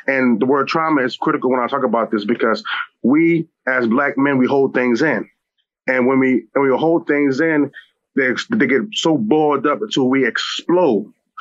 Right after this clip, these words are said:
So when they present to us, they present with all kind of severe mental health, mood disorders, severe mental health, mental disorders, so on and so forth. Now, when you say how it's distributed, it,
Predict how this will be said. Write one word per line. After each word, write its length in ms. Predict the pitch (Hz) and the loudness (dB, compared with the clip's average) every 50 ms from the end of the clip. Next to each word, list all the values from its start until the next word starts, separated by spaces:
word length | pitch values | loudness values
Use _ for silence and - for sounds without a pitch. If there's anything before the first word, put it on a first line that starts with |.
| - - _ - | -20 -18 _ -8
So 240 | - - 165 147 139 | -4 -2 0 2 2
when 220 | 135 151 151 147 | 2 2 2 2
they 120 | 147 147 | 2 0
present 380 | 143 143 147 135 131 160 156 156 | 0 0 0 0 0 0 -2 -2
to 80 | 156 139 | -2 0
us, 260 | 156 180 175 151 - | 0 0 -2 -2 -2
they 80 | 151 | -2
present 300 | 143 135 131 147 139 117 | -2 0 0 -2 -2 -2
with 180 | 123 127 - - | -2 -4 -4 -2
all 300 | - 165 185 190 185 175 | -2 -2 0 0 0 -2
kind 260 | 160 - 190 180 175 165 | -2 -2 -2 0 0 0
of 140 | 139 117 - - - - _ _ _ _ | -2 -4 -6 -10 -20 -20 _ _ _ _
severe 640 | - - 143 127 117 113 135 160 165 170 175 175 160 | -6 -2 0 0 2 2 2 2 2 2 0 2 2
mental 240 | 156 160 156 160 160 | 2 2 2 2 0
health, 200 | 165 165 165 _ _ _ _ _ _ _ _ _ _ _ _ - | 0 -2 -4 _ _ _ _ _ _ _ _ _ _ _ _ -2
mood 340 | 123 123 143 151 160 160 | 0 2 4 4 4 4
disorders, 680 | 165 165 160 - 170 165 165 170 165 170 160 156 - - - | 2 0 0 0 0 0 2 2 2 0 -2 -4 -8 -10 -6
severe 380 | - 123 113 113 147 160 160 | -4 -4 -2 0 0 0 2
mental 200 | 156 156 156 151 | 2 2 2 2
health, 240 | 147 156 156 156 - - _ - - _ _ _ - | 2 0 0 -2 -4 -8 _ -20 -20 _ _ _ -2
mental 220 | 107 123 151 156 147 | 0 2 2 2 2
disorders, 560 | 160 160 156 - 170 160 165 160 156 143 - - | 0 0 0 2 2 2 2 2 0 -2 -2 -4
so 140 | - 160 156 | -2 0 0
on 60 | 151 | 2
and 100 | 143 135 | 0 0
so 260 | 131 - 170 160 156 143 | 0 0 0 2 2 0
forth. 380 | - - 127 110 101 101 - _ - - - - - | 0 0 2 2 2 0 -4 _ -16 -16 -14 -8 -2
Now, 420 | - 135 135 135 135 131 127 - - | 0 0 0 0 0 0 -2 -2 -4
when 180 | - 127 147 156 | -2 0 2 2
you 100 | 156 151 | 2 2
say 160 | - - 165 147 139 | 2 0 0 0 0
how 300 | 143 156 151 147 143 - | 0 0 0 0 -2 0
it's 240 | 139 143 139 139 - | 0 0 -2 -2 -4
distributed, 680 | - 123 113 127 - 170 180 185 160 139 120 117 113 - - - _ _ | -2 -2 -2 -2 0 -2 0 2 2 2 2 2 0 -2 -4 -20 _ _
it, 100 | - 131 | -4 -4